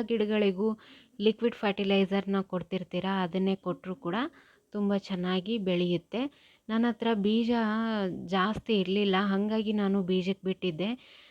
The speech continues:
ನಾನು ಹೆಚ್ಚಾಗಿ ಇವನ್ನ ಬೀಜನ ಕೊಂಡು ತರೋದೇ ಜಾಸ್ತಿ, ಬೀಜಕ್ಕೆ ಬಿಡಲ್ಲ. ಯಾಕಂದ್ರೆ ನನ್ನ ಹತ್ರ ಪಾಟ್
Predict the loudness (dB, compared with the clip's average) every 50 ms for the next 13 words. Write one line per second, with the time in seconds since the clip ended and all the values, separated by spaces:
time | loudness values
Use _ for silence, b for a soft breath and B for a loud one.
0 | _ _ -2 0 2 2 4 4 2 0 -2 -4 -2 -2 -2 0 0 0 2 2
1 | 4 2 2 2 0 0 0 0 2 2 2 2 2 2 2 2 2 2 0 -2
2 | 0 0 2 2 2 2 0 0 0 0 0 0 -2 -4 -6 _ -6 -4 -2 0
3 | 0 -2 -2 -2 -2 0 0 0 0 -2 -2 -2 -2 -2 -4 -4 -8 -6 -4 -4
4 | -2 -2 -2 -4 -2 -4 -6 -6 -4 -2 -2 0 0 0 0 0 2 2 2 2
5 | 0 -2 -2 -2 -2 0 0 2 2 2 2 2 0 -2 -2 -4 -6 -6 -6 -6
6 | -4 -2 -2 -2 -2 -4